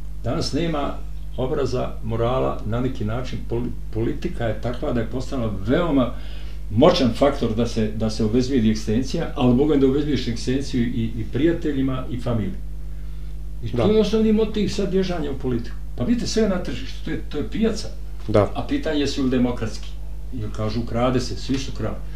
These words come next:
Speaker 1: <laughs> Svi su priznali da kradu.
Speaker 2: Da.
Speaker 1: Sad, ono što se otkrije, to je malo, ali toga, to je samo vrh ledenog brda. Sad je pitanje da li imamo demokratiju i drugo, čim izvoli prođe, vidite, sve trgovine idu, berza radi,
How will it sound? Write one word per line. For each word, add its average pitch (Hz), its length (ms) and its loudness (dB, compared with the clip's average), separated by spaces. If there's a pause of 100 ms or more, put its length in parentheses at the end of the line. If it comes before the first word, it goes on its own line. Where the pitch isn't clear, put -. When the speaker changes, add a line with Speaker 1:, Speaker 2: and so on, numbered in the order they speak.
(420)
Speaker 1:
<laughs> 123 480 12
Svi 147 180 6
su 180 160 4
priznali 135 480 4
da 113 80 2
kradu. 110 340 2
Speaker 2:
Da. 101 180 2
Speaker 1:
Sad, 117 220 -2 (320)
ono 131 180 0
što - 100 -2
se 127 60 -2
otkrije, 143 320 -2
to 139 60 -2
je 131 80 0
malo, 135 220 2
ali 98 180 -2 (100)
toga, 107 320 0 (400)
to 107 60 -2
je 104 60 -4
samo 120 260 2
vrh 120 180 0
ledenog 135 340 2
brda. 123 180 0 (600)
Sad 117 140 0
je 113 60 -2
pitanje 139 260 0
da 143 80 0
li 156 60 2
imamo 165 220 0
demokratiju 156 520 -4
i 131 40 6
drugo, 165 360 2 (320)
čim 143 220 0
izvoli 143 280 0
prođe, 131 320 2
vidite, 143 240 0
sve 175 200 -2
trgovine 147 460 2
idu, 120 300 2
berza 117 380 4
radi, 127 400 2